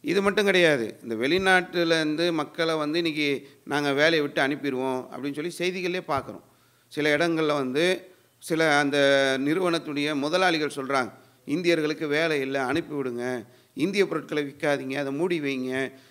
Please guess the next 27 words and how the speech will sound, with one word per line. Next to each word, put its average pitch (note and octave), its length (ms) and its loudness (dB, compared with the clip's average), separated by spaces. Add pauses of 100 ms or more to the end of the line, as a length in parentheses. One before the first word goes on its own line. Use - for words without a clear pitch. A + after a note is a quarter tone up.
என்று - 160 -6
சொல்லி F#3 160 0
அந்த F3+ 140 2
வீடியோக்கள்லாம் G3 680 2
வருது. C3+ 200 -2
எவ்வளோ G#3+ 340 2
பெரிய G3+ 240 2
பாதிப்பு G3 400 2
இந்த F3 140 -2
நாடு F3 280 0
சந்திக்கும். E3 520 -6 (680)
இதை F3+ 140 0
வந்து A3 540 4
சங் G3+ 240 0
பரிவார G#3+ 380 6
சிந்தனை F#3+ 400 -2
கொண்டவர்கள் F#3 420 0
கொஞ்சம் G#3+ 360 -2
கூட A3 160 2
விளங்காம, F3+ 720 2 (300)
அவங்க F3+ 280 2
கையில G#3+ 120 6
ஒரு G#3+ 180 2 (100)
ஸ்மார்ட் F#3+ 260 2
போன் G3+ 200 -2
இருக்கிறது F3 360 0
என்பதற்காக, D#3+ 800 2